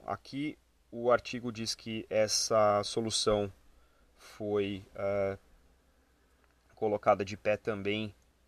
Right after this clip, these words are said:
pela cia, usando uma solução,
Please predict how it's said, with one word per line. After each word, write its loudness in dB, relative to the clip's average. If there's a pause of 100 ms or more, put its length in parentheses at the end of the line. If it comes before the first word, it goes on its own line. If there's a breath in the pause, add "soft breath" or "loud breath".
(160)
pela 0 (240)
cia, -2 (760)
usando -6
uma -6
solução, -6